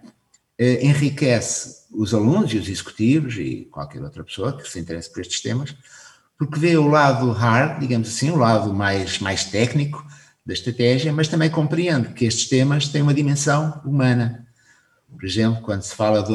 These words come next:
da análise meio envolvente, eh, é explicado também quais são as culturas nacionais dos diferentes países, porque é que a Alemanha, eh, tem uma cultura nacional tão diferente da portuguesa,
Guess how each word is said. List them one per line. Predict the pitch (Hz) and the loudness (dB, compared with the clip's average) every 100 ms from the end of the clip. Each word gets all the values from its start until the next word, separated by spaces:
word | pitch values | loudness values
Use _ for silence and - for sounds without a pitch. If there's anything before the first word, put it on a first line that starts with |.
| 101 | 0
da | 104 | 0
análise | 104 101 101 101 | 0 0 0 0
meio | 110 113 | 2 2
envolvente, | 131 139 143 151 151 - _ _ _ _ - | 0 0 0 -2 -4 -12 _ _ _ _ -8
eh, | 151 147 143 143 151 147 - | -4 0 0 0 -4 -8 -2
é | 135 | 0
explicado | - 143 131 135 131 131 - | 0 -2 0 2 2 0 -4
também | 135 131 131 | -2 0 -2
quais | 135 131 | 0 0
são | - 131 | 0 0
as | - | 0
culturas | 131 127 135 127 | -2 0 2 4
nacionais | 135 139 - 127 131 131 | 2 2 2 4 4 2
dos | 127 | 0
diferentes | 123 131 123 - | -2 -4 -4 0
países, | 117 160 | 2 2
porque | - - 104 | -2 -8 -8
é | |
que | - | -4
a | |
Alemanha, | 104 98 107 113 113 - - - _ _ - | -4 -2 -2 -4 -6 -18 -20 -20 _ _ -4
eh, | 117 117 | 0 0
tem | 117 117 | 2 2
uma | |
cultura | 113 117 120 | 2 0 0
nacional | 117 127 117 123 123 | 2 2 2 2 2
tão | 110 | 2
diferente | 113 113 107 113 - - | 2 0 -2 -2 -4 -12
da | 113 | -12
portuguesa, | - - 135 139 131 139 139 | -12 -2 2 2 0 -2 -4